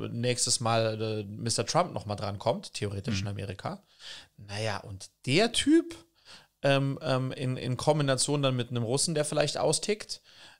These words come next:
Speaker 1: äh, dann ist, kann schon mal schnell eine Rakete abgefeuert worden sein, als einem das lieb ist. Und was dann daraus entsteht, das kann niemand, äh, äh, beurteilen.
Speaker 2: Das
Speaker 1: Weißt du, was
Speaker 2: ja.
Speaker 1: ich meine? Also, das ist, äh, für mich so gefühlt weit weg und doch nicht so weit weg. Ähm,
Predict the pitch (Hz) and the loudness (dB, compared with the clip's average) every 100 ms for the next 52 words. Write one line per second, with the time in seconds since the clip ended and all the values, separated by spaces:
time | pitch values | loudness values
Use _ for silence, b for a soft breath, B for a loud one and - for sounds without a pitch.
0 | - - - 123 123 127 - 156 139 135 | -10 -8 0 0 2 2 2 0 -2 2
1 | - 135 123 131 143 151 135 127 - 143 | 2 2 2 4 4 4 2 0 0 0
2 | 147 135 127 113 - 139 - 131 120 131 | 2 2 2 0 0 -2 4 4 6 2
3 | 127 127 123 120 120 123 113 160 165 123 | 4 2 4 2 2 2 0 -2 -2 -2
4 | 113 113 120 117 120 131 139 131 123 135 | -2 0 2 4 4 6 4 2 0 0
5 | 135 131 123 - 131 139 151 113 107 107 | 2 2 2 0 0 2 2 0 0 -6
6 | 101 95 101 101 104 107 110 104 107 98 | -6 -8 -6 -4 -6 -6 -4 -2 -2 -2
7 | 104 101 107 98 127 107 117 165 117 120 | 0 0 0 2 0 0 2 2 2 2
8 | 127 B B B B B - 123 123 - | 0 B B B B B -6 0 2 0
9 | 120 117 131 156 165 160 135 147 120 127 | -2 -6 -2 0 0 -2 -2 -2 4 4
10 | 127 139 165 143 131 - _ 151 - - | 6 4 2 -2 -6 -8 _ 0 2 0
11 | 143 - - 135 120 127 113 110 127 - | 0 0 0 -2 2 2 2 2 2 0
12 | - B B B B - 120 117 117 117 | -10 B B B B 0 2 2 0 -2